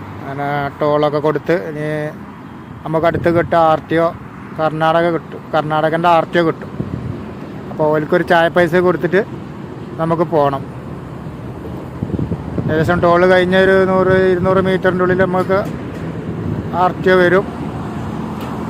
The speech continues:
പമ്പൊക്കെ കണ്ടില്ല, അലങ്കരിച്ച്, പമ്പൊക്കെയാണ് ഇപ്പോൾ ഈ അലങ്കരിച്ച് വച്ചിരിക്കുന്നത്. നല്ല ഉത്സവ പറമ്പൊക്കെ നോക്കിയാൽ മതിയാണ്. അപ്പോൾ അതാണ് ആർ ടി ഒ.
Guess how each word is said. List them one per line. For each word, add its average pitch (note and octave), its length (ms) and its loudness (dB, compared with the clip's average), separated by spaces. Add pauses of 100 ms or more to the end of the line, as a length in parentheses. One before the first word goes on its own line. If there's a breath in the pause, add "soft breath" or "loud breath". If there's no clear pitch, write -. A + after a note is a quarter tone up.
(1000)
പമ്പൊക്കെ E3 520 4
കണ്ടില്ല, E3+ 360 2 (880)
അലങ്കരിച്ച്, F3 640 2 (140)
പമ്പൊക്കെയാണ് F3+ 520 2
ഇപ്പോൾ F#3 120 4
ഈ - 80 6
അലങ്കരിച്ച് D3 560 0
വച്ചിരിക്കുന്നത്. - 380 -6 (1040)
നല്ല D3+ 200 0
ഉത്സവ E3+ 320 2 (100)
പറമ്പൊക്കെ F3 400 2
നോക്കിയാൽ C3+ 320 -2
മതിയാണ്. G#2+ 280 -10 (960)
അപ്പോൾ D3 140 0
അതാണ് E3+ 200 4 (100)
ആർ E3 180 6
ടി F3+ 120 2
ഒ. - 20 6